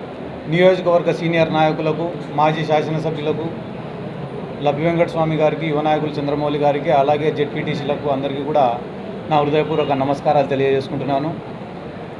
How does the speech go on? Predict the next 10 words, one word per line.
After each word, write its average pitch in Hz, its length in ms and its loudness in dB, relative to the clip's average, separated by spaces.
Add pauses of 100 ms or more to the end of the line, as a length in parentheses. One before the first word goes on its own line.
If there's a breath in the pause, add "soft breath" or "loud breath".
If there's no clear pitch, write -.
అలాగే 185 400 6
ఈరోజు 180 300 4
రాష్ట్రంలో 175 680 6 (760)
నూతనంగా 196 760 4 (580)
ప్రభుత్వాన్ని 190 580 4
ఏర్పాటు 185 380 6
చేయబోతున్నటువంటి 170 1000 0 (720)
కూటమి 214 320 6
ప్రభుత్వానికి 185 640 2
కూడా, 170 400 6